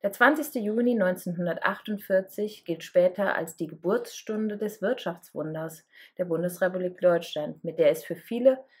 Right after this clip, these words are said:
bald schon wirtschaftlich aufwärts ging. Als die Menschen in Deutschland zweitausendzwei die D-Mark gegen den Euro eintauschen, sind viele kritisch.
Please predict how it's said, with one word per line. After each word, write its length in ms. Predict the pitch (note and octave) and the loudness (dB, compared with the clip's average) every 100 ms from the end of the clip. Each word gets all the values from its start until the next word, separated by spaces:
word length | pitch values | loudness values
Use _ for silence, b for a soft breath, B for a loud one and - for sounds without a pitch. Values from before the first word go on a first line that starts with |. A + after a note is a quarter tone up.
| b | b
bald 220 | - D3+ D#3 | 2 2 2
schon 260 | G3+ G3 | -2 -2
wirtschaftlich 800 | F3 D#3+ - F#3 - G#3 G#3+ - | -2 -2 -4 -6 -6 -8 -8 -8
aufwärts 480 | D#3 D3 D3 C#3+ - | -8 -8 -12 -12 -14
ging. 240 | D3 D#3 D#3 _ _ _ _ _ _ _ _ _ _ _ _ - | -12 -12 -16 _ _ _ _ _ _ _ _ _ _ _ _ 0
Als 180 | F3+ | 2
die 80 | - | 2
Menschen 440 | F3 D#3+ C#4 - A#3+ | 2 4 4 2 2
in 120 | E3+ | 4
Deutschland 640 | E3+ F#3+ - A3+ G3+ G3+ - | 6 6 6 2 2 2 -6
zweitausendzwei 960 | - A3+ B3+ B3 G3+ F#3 - D#3+ D#3+ F#3+ | 4 6 6 4 0 -4 0 2 4 2
die 180 | F#3 | -2
D-Mark 540 | E3+ E3+ F3+ F3 F3 - | 0 2 6 4 4 0
gegen 240 | F3+ E3+ | -8 -4
den 160 | D3+ - | -6 0
Euro 320 | E3 F3+ F3+ | 4 4 6
eintauschen, 800 | - F3 F3 - F3+ F3+ F#3+ F#3+ b b b | 6 6 2 2 4 4 -2 -6 b b b
sind 200 | A3+ A3 | 0 0
viele 300 | - F#3 F#3+ | 0 0 0
kritisch. 640 | - F3 E3+ D3+ - - | 0 -2 0 -4 -4 -14